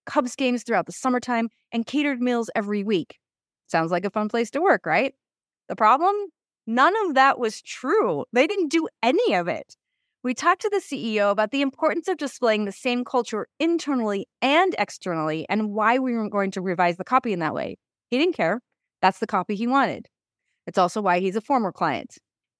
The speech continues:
As it turns out, inconsistencies between what is communicated externally and the realities within the organization can result in credibility loss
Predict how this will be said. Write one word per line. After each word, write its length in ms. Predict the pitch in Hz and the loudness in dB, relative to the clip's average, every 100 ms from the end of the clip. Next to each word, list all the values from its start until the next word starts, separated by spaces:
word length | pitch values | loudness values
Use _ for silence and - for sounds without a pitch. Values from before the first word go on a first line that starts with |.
| - | 2
As 260 | 240 277 | 4 4
it 160 | 370 - | 2 -4
turns 480 | - - 285 226 208 - | -6 -4 -2 -2 -2 0
out, 360 | 262 196 175 - - | 4 4 2 -2 -2
inconsistencies 1000 | 294 311 349 320 349 - 269 233 220 196 | -2 0 0 0 -4 -4 -6 -2 -4 -2
between 360 | 208 247 226 | -4 -2 -2
what 140 | 220 226 | 0 -2
is 120 | 247 | -4
communicated 600 | - 247 226 220 202 185 | -2 -2 -2 -2 -2 -2
externally 580 | 185 - - 269 294 311 - | -4 -6 -4 -2 0 0 -2
and 120 | 226 | -2
the 60 | |
realities 580 | 214 208 196 254 269 285 | 0 2 4 2 0 -2
within 300 | 247 - 226 | -4 -4 -2
the 100 | 226 | -2
organization 760 | 214 214 214 190 202 220 302 320 _ _ _ | -2 -4 -4 -4 -4 -2 -2 -4 _ _ _
can 160 | - 277 | -2 0
result 480 | 262 240 247 262 - | 0 2 2 2 -2
in 160 | - 240 | -4 -4
credibility 580 | - 247 226 226 226 226 | 0 0 2 2 2 0
loss 360 | 190 185 190 | 0 0 -2